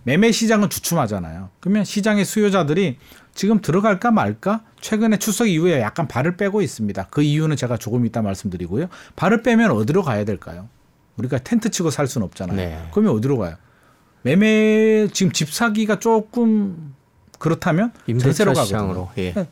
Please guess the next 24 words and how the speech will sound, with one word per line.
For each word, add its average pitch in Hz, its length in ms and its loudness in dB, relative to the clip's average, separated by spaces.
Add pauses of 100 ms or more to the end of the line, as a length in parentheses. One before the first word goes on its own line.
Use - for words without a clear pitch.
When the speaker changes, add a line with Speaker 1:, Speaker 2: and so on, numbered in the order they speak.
Speaker 1:
근데 147 160 -2
월세는 202 380 2
좀 165 140 -4
그래요. 95 340 -6 (120)
월세보다는 175 440 2
전세가 120 340 0
유리하기 110 360 -2
때문에 117 420 -4 (240)
매매 143 300 0
수요가 147 600 0 (340)
아파트, 196 480 -4 (120)
전세 123 280 -2
시장으로 120 360 -2
들어오고 101 340 -4
있고요. 127 360 -4 (320)
앞서서 214 400 0
제가 175 340 0
빌라, 165 280 0
오피스텔 131 420 -2
시장, 120 460 0 (240)
전세 120 260 0
시장은 123 320 0
어렵다고 107 560 -2
했는데, 92 380 -2